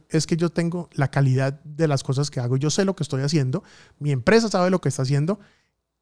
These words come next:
Yo cobro por adelantado, le guste o no". Y fuera, ¿y sabe qué me dice el tipo? Me dice, "Venga, marica, ¿sabe qué? Déjemelo en cuatro millones".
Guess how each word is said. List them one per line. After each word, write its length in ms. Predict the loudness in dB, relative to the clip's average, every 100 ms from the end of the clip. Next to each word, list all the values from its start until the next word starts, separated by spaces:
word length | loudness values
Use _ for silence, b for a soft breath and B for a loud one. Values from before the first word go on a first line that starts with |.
| _
Yo 180 | 0 2
cobro 240 | 4 2
por 160 | 2 0
adelantado, 540 | 0 -2 -2 -4 -4
le 160 | -2 0
guste 380 | 2 0 -2 -8
o 100 | 0
no". 260 | 2 2 -4 _ _ _ _ _ _ _ _ _ _
Y 140 | 0 2
fuera, 360 | 4 4 2
¿y 120 | 2 2
sabe 200 | 2 2
qué 120 | 2
me 80 | 4
dice 180 | 4
el 80 | 2
tipo? 340 | 0 -2 -4 -6
Me 80 | -4
dice, 240 | -4 -4 -2
"Venga, 280 | 0 4
marica, 340 | 4 2 2 2
¿sabe 260 | 4 2
qué? 360 | 2 0 -2 -12
Déjemelo 400 | -2 2 4 4
en 80 | 2
cuatro 320 | 2 0 2
millones". 560 | 2 2 2 2 -2